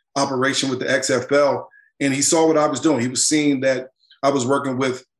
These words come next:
uh, entrepreneurs, with businesses, trying to help, um,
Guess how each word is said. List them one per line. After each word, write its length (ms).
uh, 180
entrepreneurs, 800
with 220
businesses, 640
trying 220
to 100
help, 380
um, 280